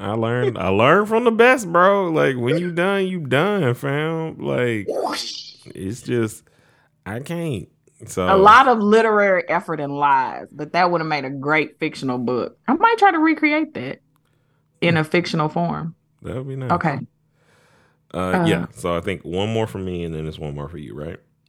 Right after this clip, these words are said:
Speaker 2: Right.
Speaker 1: Uh, and this is your birthday episode, so we're gonna go a little longer than what we normally do. Um, or
Speaker 2: They don't mind. They don't mind.
Speaker 1: So
Speaker 2: It's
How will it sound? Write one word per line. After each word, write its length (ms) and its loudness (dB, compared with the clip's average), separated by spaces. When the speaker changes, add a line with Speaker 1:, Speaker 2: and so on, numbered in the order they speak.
Speaker 2:
Right. 560 -4
Speaker 1:
Uh, 640 -6
and 120 0
this 80 -2
is 60 -4
your 100 -2
birthday 320 -12
episode, 280 -10
so 100 -6
we're 100 -6
gonna 140 0
go 120 2
a 20 4
little 680 -2
longer 640 -6
than 280 -8
what 200 -8
we 200 -10
normally 720 -4
do. 340 0
Um, 640 -8
or 180 -4
Speaker 2:
They 200 4
don't 420 2
mind. 460 -4
They 120 -6
don't 260 -8
mind. 100 -8
Speaker 1:
So 340 0
Speaker 2:
It's 180 -4